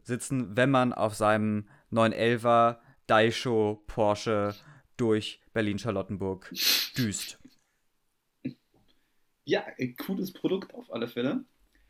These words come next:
Speaker 2: Äh, ich weiß ja nicht, Wolf, also es sind, haben ja einige mit dem Heimwerken angefangen dieses Jahr.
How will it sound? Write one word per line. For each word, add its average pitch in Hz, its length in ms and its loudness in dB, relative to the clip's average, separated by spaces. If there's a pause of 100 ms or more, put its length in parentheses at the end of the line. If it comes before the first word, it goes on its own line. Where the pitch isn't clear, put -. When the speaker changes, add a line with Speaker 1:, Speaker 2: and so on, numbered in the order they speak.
(280)
Speaker 2:
Äh, 131 140 -2
ich 127 120 -4
weiß 147 160 -2
ja 147 100 2
nicht, 127 160 2
Wolf, 117 320 0
also 131 360 2
es 123 140 -2
sind, 151 200 -2
haben 160 140 2
ja 151 160 -2
einige 170 380 0
mit 156 120 -2
dem 143 220 0
Heimwerken 123 600 0
angefangen 110 800 -6
dieses 110 320 -12
Jahr. - 400 -10